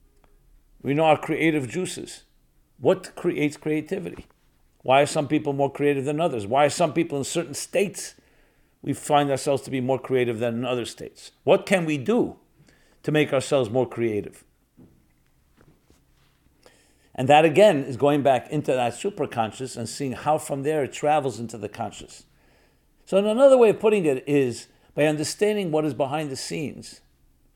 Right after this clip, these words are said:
in the superconscious and how it gives birth to consciousness, we can go back and perhaps rewire some of that neurology, some of that, some of the neurons. 'Cause as the neurons are fired,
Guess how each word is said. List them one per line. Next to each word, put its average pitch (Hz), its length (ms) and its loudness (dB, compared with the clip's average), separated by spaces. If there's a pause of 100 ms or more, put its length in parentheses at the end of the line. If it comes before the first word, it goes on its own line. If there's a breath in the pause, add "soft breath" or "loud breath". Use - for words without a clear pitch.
(760)
in 131 80 -4
the 123 80 -2
superconscious 117 960 -6 (320)
and 123 140 -10
how 139 160 2
it - 180 -6 (340)
gives 117 180 -2
birth 139 280 2
to 139 80 -6
consciousness, - 840 -10 (540 soft breath)
we 151 120 0
can 151 200 -2
go 156 160 4
back 175 500 0 (160)
and 139 140 -4
perhaps 156 400 -4
rewire 147 720 0 (880)
some 147 240 -2
of 131 60 -2
that 135 200 0
neurology, 135 560 2
some 123 240 -6
of 117 80 -6
that, 113 380 -4 (240)
some 131 200 -8
of 127 60 -4
the 117 80 -2
neurons. 127 640 -2 (880)
'Cause 127 180 -2
as 156 200 6
the 147 80 2
neurons 160 400 4
are 135 100 6
fired, 156 540 0